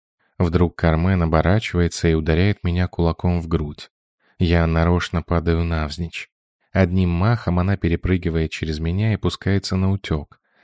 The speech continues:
показывая нам пару ножек. И каких!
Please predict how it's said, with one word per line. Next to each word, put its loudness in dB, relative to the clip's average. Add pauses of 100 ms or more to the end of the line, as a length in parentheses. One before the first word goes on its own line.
показывая 0
нам -2
пару -2
ножек. -8 (340)
И -2
каких! -6